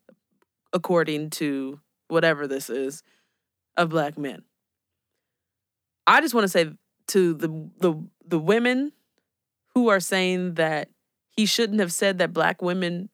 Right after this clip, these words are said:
don't like him, suck a dick. That's just my, my thing.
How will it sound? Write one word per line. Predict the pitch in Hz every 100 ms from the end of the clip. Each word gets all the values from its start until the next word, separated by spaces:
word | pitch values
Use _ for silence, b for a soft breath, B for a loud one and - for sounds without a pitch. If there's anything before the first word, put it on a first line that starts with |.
| -
don't | 175 151
like | 156 180
him, | 220 226 254 _ _ _ _ _ _
suck | - - 185 165
a |
dick. | 131 - - _ _ _ _ _ _ _ _ _ _ _ -
That's | 247 247
just | 196 165
my, | 170 147
my | 95 165 160
thing. | 160 -